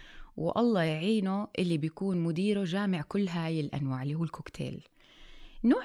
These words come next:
الأول المتنمر. متنمر طبعه معروف، بتميزه الصراخ،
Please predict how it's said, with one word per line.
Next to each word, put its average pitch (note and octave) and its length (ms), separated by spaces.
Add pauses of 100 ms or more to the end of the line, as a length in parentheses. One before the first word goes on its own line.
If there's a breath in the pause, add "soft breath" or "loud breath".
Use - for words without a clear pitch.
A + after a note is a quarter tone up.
الأول C#4+ 480
المتنمر. F#3+ 920 (840)
متنمر C4 720
طبعه G3 580
معروف، A#3 520
بتميزه D#3 500
الصراخ، F#3+ 680